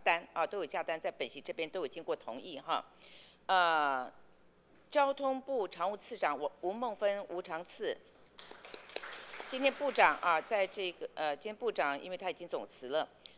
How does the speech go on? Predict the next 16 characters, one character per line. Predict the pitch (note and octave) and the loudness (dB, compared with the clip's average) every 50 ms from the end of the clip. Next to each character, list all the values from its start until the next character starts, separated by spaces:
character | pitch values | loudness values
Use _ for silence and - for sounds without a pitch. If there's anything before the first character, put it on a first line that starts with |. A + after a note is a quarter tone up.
| - - | -16 -6
呃， | - E3 D#3+ D#3 D3+ - - - - | -2 0 2 2 0 -2 -8 -12 -6
民 | F#3 F#3+ F#3+ A3 | -4 -4 -2 0
用 | C4 C#4 C4+ A#3+ | 0 2 2 0
航 | G#3 - F3+ E3+ | -2 -2 -4 -4
空 | - A3 G#3+ A3 A3 | -2 -4 -6 -6 -6
局 | - - D#3+ D3+ D3+ D3+ D#3+ E3 E3+ - - - | -10 -8 -6 -4 -2 -2 -2 -4 -8 -12 -10 -6
林 | E3+ E3+ E3+ G3+ | -6 -6 -4 -6
志 | - - B3+ | -6 -6 -4
明 | G#3+ F3+ D#3 D3 D#3 D3+ | -4 -4 -4 -6 -6 -6
林 | D3+ D3+ F3 | -8 -8 -8
局 | - - F3 | -8 -10 -4
长， | - F3 C3+ G2 - - - - - - - - - - - - - - - - - - - - - - - - - - | -2 -2 -2 -2 -6 -10 -18 -20 -20 -20 -20 -20 -20 -20 -20 -20 -20 -20 -20 -20 -20 -20 -20 -20 -20 -20 -20 -20 -18 -16
谢 | - | -14
谢。 | - - - - - - - - - - - - - - - - - - - - - - - - - - - | -14 -12 -12 -14 -14 -16 -18 -18 -18 -18 -16 -16 -16 -16 -14 -14 -14 -14 -14 -14 -16 -16 -16 -16 -16 -4 2
中 | C#4+ C4+ C4+ | 4 6 6
央 | C4+ B3+ B3+ C4 | 6 6 4 2